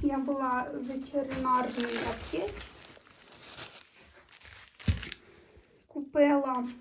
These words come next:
корм для котиків. Купила їм разом. І такий, такий якийсь.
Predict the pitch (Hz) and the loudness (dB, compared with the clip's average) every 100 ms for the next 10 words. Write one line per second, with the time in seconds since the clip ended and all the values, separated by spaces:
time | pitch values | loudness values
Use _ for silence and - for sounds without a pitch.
0 | - - - - - - 311 302 294 339 | -12 -12 -12 -16 -18 2 8 10 10 6
1 | 339 - - 294 285 285 - 277 269 294 | 2 0 -6 0 2 2 6 6 4 -2
2 | - 311 311 - - - - _ _ _ | -2 -4 -6 -14 -20 -20 -20 _ _ _
3 | _ - - - - - - - - - | _ -20 -20 -20 -20 -20 -20 -20 -18 -16
4 | - - - - - - 285 349 381 349 | -16 -18 -20 -20 -14 -8 -2 2 4 8
5 | 285 294 277 240 220 - - 285 277 269 | 10 12 10 8 4 4 2 2 0 -2
6 | - - - - - - - - - - | -6 -6 -8 -8 -16 -20 -20 -20 -16 -10
7 | - 254 247 247 247 370 415 415 415 - | -6 -2 -2 -2 -2 2 4 4 2 -4
8 | - - - - - - - - - - | -8 -8 -6 -6 -6 -8 -8 -8 -8 -12
9 | - - - - - 254 247 330 403 349 | -16 -18 -18 -12 -8 -8 -6 -4 -4 2
10 | - 320 302 - | 2 2 -4 -10